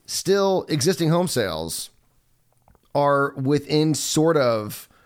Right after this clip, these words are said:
a place of normalcy. I mean, sure, it's down, you know, from where it was ten years ago, but ten years ago, we were not in a housing recession.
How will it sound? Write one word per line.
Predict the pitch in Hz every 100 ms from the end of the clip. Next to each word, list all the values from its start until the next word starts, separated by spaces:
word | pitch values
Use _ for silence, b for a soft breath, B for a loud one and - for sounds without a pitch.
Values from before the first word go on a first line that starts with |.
| b b b b b b _ _ _ -
a | 139 135 131 127 120 120 - - _ _ _
place | - 160 175 151 117 -
of | - 127 123 120 95
normalcy. | 110 143 175 120 76 - - - - - - - -
I | 135
mean, | 151
sure, | 131 208 147
it's | 113
down, | 139 135 123 113 - - - - _ _ _ -
you | 107
know, | - _
from | - 113 - -
where | 131
it | 127
was | 123 120
ten | 131
years | 123 175
ago, | 131 113
but | 117
ten | - 190
years | 240
ago, | 185 185
we | 151
were | 165
not | 180
in | 143
a |
housing | 151 226 190
recession. | 101 - 65 -